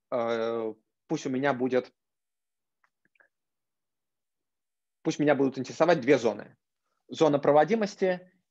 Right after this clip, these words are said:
и, и валентная зона, две близко расположенных зоны. Тогда К П гамильтониан. Ну и давайте считать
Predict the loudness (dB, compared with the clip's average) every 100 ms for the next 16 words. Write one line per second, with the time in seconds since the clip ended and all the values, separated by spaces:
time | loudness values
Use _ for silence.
0 | -4 0 0 -2 -12 _ _ _ _ _
1 | _ 2 4 2 0 -4 -2 -2 -2 0
2 | 0 0 -4 -6 0 0 0 -2 -8 -6
3 | -4 -6 -10 _ _ _ _ _ _ _
4 | _ _ _ _ _ _ _ _ _ _
5 | _ _ _ _ _ _ _ _ _ _
6 | _ _ _ _ _ _ _ _ _ _
7 | _ _ _ _ _ _ _ _ 0 0
8 | 4 4 4 0 -10 _ _ _ _ _
9 | _ _ _ _ _ _ _ _ -4 -2
10 | -2 -4 -8 -10 -6 -6 -6 -12 _ _
11 | _ _ _ _ _ _ _ _ _ -2
12 | 2 4 4 2 -8 0 0 0